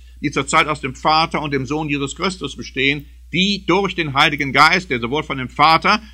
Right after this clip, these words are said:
als auch von dem Sohn ausgeht, in ihnen wirken kann oder können. Schauen Sie, es ist die frohe Botschaft, die gute Nachricht vom Reich Gottes. Es ist das Reich Gottes, die Familie Gottes, die Ihnen diese Botschaft überbringt,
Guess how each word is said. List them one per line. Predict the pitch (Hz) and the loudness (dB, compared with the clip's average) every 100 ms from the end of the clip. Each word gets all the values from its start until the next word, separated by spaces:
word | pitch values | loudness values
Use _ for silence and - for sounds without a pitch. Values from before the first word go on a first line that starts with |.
| - | -2
als | 147 147 | -2 0
auch | 139 | -2
von | 135 | -2
dem | 123 | -2
Sohn | 110 160 180 | 0 0 0
ausgeht, | - 165 - 160 180 180 - | 0 0 0 4 4 4 4
in | 170 175 | 4 4
ihnen | 185 170 165 143 | -2 -2 -2 0
wirken | 233 240 160 110 - - - - - - - - | -2 -2 -4 -6 -8 -18 -20 -20 -20 -20 -20 -8
kann | - 113 - - - - - - - | 0 0 -2 -16 -20 -20 -20 -16 -8
oder | 101 87 | -6 -6
können. | - 107 - - - - - - - - - - | -4 -4 -6 -18 -20 -20 -20 -20 -20 -20 -20 -18
Schauen | - 151 143 | -2 2 2
Sie, | 127 123 101 - - - - - - - - - - - - - - | 2 0 0 -6 -20 -20 -20 -20 -20 -20 -20 -20 -20 -20 -20 -20 -14
es | 110 | -8
ist | 147 131 | -6 -6
die | |
frohe | - 147 131 | -4 -4 -2
Botschaft, | 120 180 180 151 143 | 0 -2 -2 -4 -4
die | |
gute | 135 143 123 | -8 -6 -2
Nachricht | 127 139 135 135 - - | 0 0 -2 -10 -14 -14
vom | - 175 165 | -6 -4 -2
Reich | 139 143 - | 0 0 0
Gottes. | 165 180 123 | -6 -6 -8
Es | 127 151 | -10 -10
ist | 139 | -8
das | - - | -8 -4
Reich | 123 127 123 | -2 -2 -4
Gottes, | 156 185 160 110 | -4 -4 -4 -8
die | 117 | -8
Familie | 113 104 127 165 160 127 | -6 -4 -2 -2 -4 -4
Gottes, | 110 175 127 - | -4 -6 -6 -6
die | 120 | -4
Ihnen | 123 117 | -4 -6
diese | 113 - - - - | -8 -10 -14 -20 -2
Botschaft | 151 202 - 139 | 0 2 0 -6
überbringt, | - 110 98 123 - - - | -4 -6 0 0 -2 -10 -20